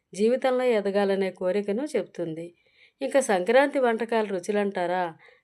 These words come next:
అరిసెలు, పొంగలి, సకినాలు, గారెలు. ఇవి కేవలం వంటకాలు మాత్రమే కాదు, తరం నుండి తరానికి వస్తున్న సాంప్రదాయాల రుచులు.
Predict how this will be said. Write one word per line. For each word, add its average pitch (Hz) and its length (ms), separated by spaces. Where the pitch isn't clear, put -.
అరిసెలు, 196 600
పొంగలి, 185 480
సకినాలు, 185 640
గారెలు. 175 680
ఇవి 247 140
కేవలం 208 520
వంటకాలు 202 500
మాత్రమే 208 480
కాదు, 170 400
తరం 208 320
నుండి 240 300
తరానికి 214 500
వస్తున్న 190 400
సాంప్రదాయాల 196 920
రుచులు. 170 440